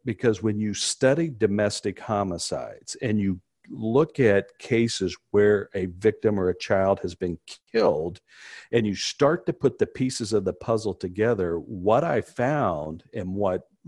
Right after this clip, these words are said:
research has found, not me, but what the research has found, very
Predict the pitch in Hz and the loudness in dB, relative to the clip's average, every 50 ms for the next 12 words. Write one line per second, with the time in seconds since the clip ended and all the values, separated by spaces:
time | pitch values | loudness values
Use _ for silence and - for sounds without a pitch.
0 | 135 104 110 123 156 208 226 - - - 101 82 80 - - 92 85 - - 90 | -6 0 4 4 4 4 4 0 -2 -2 -2 -2 -2 -4 -6 -8 -6 -4 -4 -4
1 | 80 80 76 78 87 113 151 180 - 185 185 151 107 87 82 78 - - - - | -4 -4 -4 -2 2 4 4 4 4 4 4 4 4 4 0 -4 -8 -14 -20 -20
2 | - - - _ - 104 - 101 113 123 123 - 110 90 78 78 90 117 160 208 | -20 -20 -12 _ -6 -4 0 2 2 2 2 2 -2 -2 -2 -2 0 0 0 0
3 | 196 - - 117 98 85 78 - - 85 82 - - - - 87 85 85 80 80 | -2 -2 0 2 2 2 0 -4 -6 -6 -6 -8 -8 -6 -4 -4 -2 -2 -4 -4
4 | 82 82 82 _ _ _ _ _ - 101 98 92 110 110 127 143 143 139 131 120 | -4 -6 -8 _ _ _ _ _ -16 -12 -2 2 4 4 6 6 6 6 4 2
5 | 101 | 0